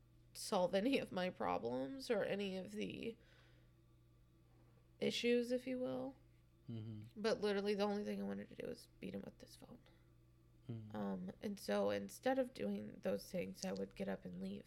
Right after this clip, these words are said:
Speaker 1: And I would go to my car and sit. I would go outside. I would, you know, just go away from where he was.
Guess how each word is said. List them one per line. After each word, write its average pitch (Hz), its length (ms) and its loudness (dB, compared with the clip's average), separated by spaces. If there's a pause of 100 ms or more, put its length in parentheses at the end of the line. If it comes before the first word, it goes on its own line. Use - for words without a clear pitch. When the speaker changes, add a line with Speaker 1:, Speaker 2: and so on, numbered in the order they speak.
(1800)
Speaker 1:
And 202 440 -4 (120)
I 214 40 0
would - 200 -4
go 202 140 2
to 196 100 -2
my 196 160 -4
car 214 340 -2
and 214 180 -4
sit. - 460 -4 (320)
I 196 200 -2
would 196 300 -2
go 185 100 -4
outside. 202 800 -6 (260)
I 208 120 -2 (100)
would, - 280 -4 (1200)
you 226 120 2
know, - 220 -2
just - 400 -6 (1900)
go 226 140 6
away 202 580 2 (400)
from 202 260 -4
where 196 160 -4
he 190 140 -8
was. - 420 -10